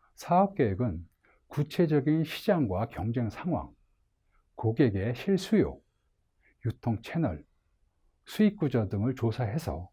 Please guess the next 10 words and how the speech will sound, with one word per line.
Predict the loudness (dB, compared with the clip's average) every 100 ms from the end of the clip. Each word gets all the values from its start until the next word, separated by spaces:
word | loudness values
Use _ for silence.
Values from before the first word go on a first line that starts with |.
| _ _ _ _ _
사업 | -6 2 4 4
실행 | 0 0 2
계획을 | 0 -2 -2 -4
수립하는 | -2 -2 0 0 0
것을 | 0 -2
의미합니다. | -2 -4 -6 -12 -18 -20 _ _ _ _ _ _ _ _ _ _ _ _ _ _ _ _ _ _ _ _ _ _ 0
이상과 | 4 6 6 6
같이 | 4 0 -4 -2 -4 -10 _ _
아이디어, | -6 0 0 0 0 -2 -4 -8 _ -10
아이템, | -4 -4 -4 -4 -2 -2